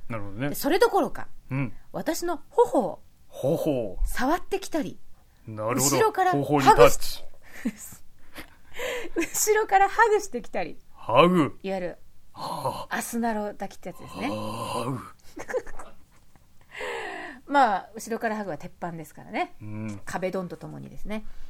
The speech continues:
Speaker 2: ええ、
Speaker 1: 壁ドンとともに。
Speaker 2: そして
Speaker 1: な、どういうことだい？それ。
Speaker 2: 壁ドンも人気ですよと。
Speaker 1: あ、こう、何、追い詰めてってこと？
Speaker 2: そうそう、壁にドンと手をこう、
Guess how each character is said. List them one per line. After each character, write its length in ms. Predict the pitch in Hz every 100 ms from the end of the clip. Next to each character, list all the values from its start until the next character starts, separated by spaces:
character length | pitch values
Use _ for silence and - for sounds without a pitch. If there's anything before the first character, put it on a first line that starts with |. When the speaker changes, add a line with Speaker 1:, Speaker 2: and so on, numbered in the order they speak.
| - - - -
Speaker 2:
え 80 | 254
え、 160 | 214 -
Speaker 1:
壁 260 | - 269 196
ド 160 | 202 190
ン 80 |
と 100 | -
と 100 | -
も 140 | 131 104
に。 120 | 101
Speaker 2:
そ 40 |
し 40 | - - - -
て 60 | 123
Speaker 1:
な、 140 | 127 131
ど 160 | 147
う 20 |
い 40 | 165
う 40 |
こ 80 | 110
と 140 | 101
だ 100 | 95
い？ 60 | -
そ 60 | -
れ。 40 |
Speaker 2:
壁 200 | 285 320
ド 100 | 349
ン 80 | 277
も 80 | 196
人 180 | 190
気 80 | 196
で 80 | 185
す 160 | - 147
よ 80 |
と。 140 | - - -
Speaker 1:
あ、 200 | 135 - - -
こ 680 | 139 123 117 117 113 113
う、 60 | - -
何、 160 | 123
追 180 | 104 143
い 40 | 143
詰 120 | 151
め 100 | 127
て 120 | 113
っ 40 |
て 120 | 117 107
こ 60 |
と？ 60 | 101
Speaker 2:
そ 80 | -
う 20 |
そ 60 | 147
う、 20 |
壁 220 | 220 202
に 120 | 202
ド 140 | 202 190
ン 60 |
と 100 | 170
手 140 | - 165
を 160 | -
こ 300 | - -
う、 40 | -